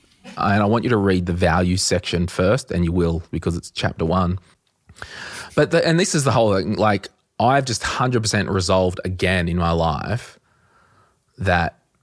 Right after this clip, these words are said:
money's good and gives you options, but if you've, and this is why, like, all these mega celebrities just fall off the freaking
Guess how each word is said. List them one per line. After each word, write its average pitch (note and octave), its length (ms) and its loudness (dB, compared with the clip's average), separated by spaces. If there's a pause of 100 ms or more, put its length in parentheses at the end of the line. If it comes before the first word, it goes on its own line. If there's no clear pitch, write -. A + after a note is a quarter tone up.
(600)
money's G#2 600 2
good F#2+ 380 0
and F2 240 -2
gives F2 200 -2
you E2+ 140 0
options, F3+ 760 -2 (720)
but F2+ 360 -2 (640)
if G2 160 -4
you've, F2+ 380 -6 (480)
and D3+ 80 2
this A#3 140 0
is - 60 -2
why, G#2+ 180 4
like, F#2 200 2
all G#2 80 0
these F#2+ 200 2
mega F#2+ 260 2
celebrities F2+ 720 -2
just - 240 -4
fall E2+ 340 -2
off D#2+ 200 -2
the E2 320 -4
freaking E2 640 -4